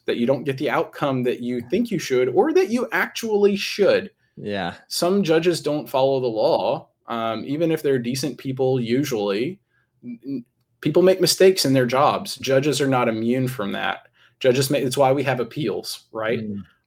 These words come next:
Speaker 2: Yeah.
Speaker 1: Um, I once had a judge that refused to follow, follow a d-, the law in a different case. I won't burden you with the story for, because we're short on time, but I'll just say that, um, he actually agreed with me from the bench,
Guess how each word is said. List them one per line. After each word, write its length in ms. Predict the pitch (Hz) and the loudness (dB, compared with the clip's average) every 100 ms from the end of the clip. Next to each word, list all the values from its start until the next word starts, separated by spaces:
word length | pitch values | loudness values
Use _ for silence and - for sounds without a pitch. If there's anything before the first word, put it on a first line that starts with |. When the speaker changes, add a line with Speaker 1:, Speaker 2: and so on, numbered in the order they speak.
| - | -12
Speaker 2:
Yeah. 160 | 101 113 | -8 -6
Speaker 1:
Um, 160 | 113 117 | -4 0
I 80 | |
once 220 | 135 156 156 | 2 2 2
had 160 | 156 | 2
a 60 | 135 | 2
judge 340 | 120 127 139 | 2 0 2
that 120 | 170 147 | 0 0
refused 520 | 120 117 127 127 127 | 0 -2 -4 -4 -4
to 60 | 123 | -2
follow, 440 | 123 120 120 117 | 2 4 2 0
follow 360 | - 120 120 117 | -2 2 2 2
a 80 | 110 | -4
d-, 120 | 110 | -10
the 100 | 120 110 | -6 -2
law 200 | 113 117 | 0 0
in 80 | |
a 40 | 110 | -2
different 300 | 117 117 - | -2 -4 -6
case. 300 | 117 110 110 | -4 -2 -2
I 40 | |
won't 300 | 110 110 - | -2 -4 -8
burden 300 | - 113 110 | -8 -8 -6
you 60 | 107 | -8
with 80 | 98 | -8
the 80 | 101 | -4
story 280 | 123 110 | 2 2
for, 300 | 98 104 98 - | 2 -2 -4 -4
because 300 | 101 98 101 | -8 -4 -4
we're 120 | 101 101 | -4 -2
short 200 | 113 101 | 0 0
on 140 | 95 | 0
time, 420 | - 139 110 90 - - - _ | 0 2 0 -2 -10 -20 -20 _
but 100 | 131 | 2
I'll 160 | 131 127 | 4 4
just 260 | 127 120 | 4 2
say 380 | - 151 131 113 - | 4 6 6 4 0
that, 320 | 110 104 - | -2 -2 -4
um, 320 | 107 104 101 | -8 -8 -10
he 160 | - 147 | -6 -2
actually 420 | 127 156 170 127 | -2 -2 0 0
agreed 280 | 110 131 151 | 0 0 0
with 160 | 120 120 | -2 -2
me 80 | |
from 200 | 110 117 | -4 -4
the 60 | 113 | -2
bench, 500 | 117 131 - - - | -2 -4 -4 -10 -14